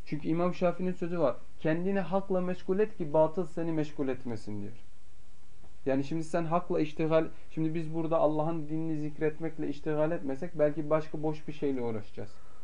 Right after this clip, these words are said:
Kendimizi hakla meşgul ediyoruz, batıl bizi de iştigal edemiyor. Batıl bize yaklaşamıyor. O yüzden Müslüman neyle hakla,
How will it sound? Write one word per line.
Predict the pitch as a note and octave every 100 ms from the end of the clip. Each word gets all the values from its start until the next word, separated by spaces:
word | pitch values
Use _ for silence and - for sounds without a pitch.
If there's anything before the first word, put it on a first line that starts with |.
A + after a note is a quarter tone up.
| - - - - - -
Kendimizi | D#3 F#3+ G#3 G3+
hakla | F#3 G#3+ A#3 A3
meşgul | A3 - G#3+
ediyoruz, | A3 A#3+ G3
batıl | F3 F3 F#3+ G3+
bizi | F3 F3+ F#3
de | A3+ A#3 - - - - -
iştigal | C#3+ F3 E3+ F3+ F3+
edemiyor. | D#3 D#3+ D#3 A#2 G#2 - - - - C#3
Batıl | C#3+ D3+ F#3+ D#3
bize | D3+
yaklaşamıyor. | F3+ C#3+ C3+ A#2+ C#3+ C3+ G#2+ - - - -
O | - G#3+
yüzden | G#3+ G#3+
Müslüman | G3 F#3+ F#3+ G3+ G3+ B3 B3+ - - - - -
neyle | E3+ A3 B3+
hakla, | G3 F#3+ - F#3 -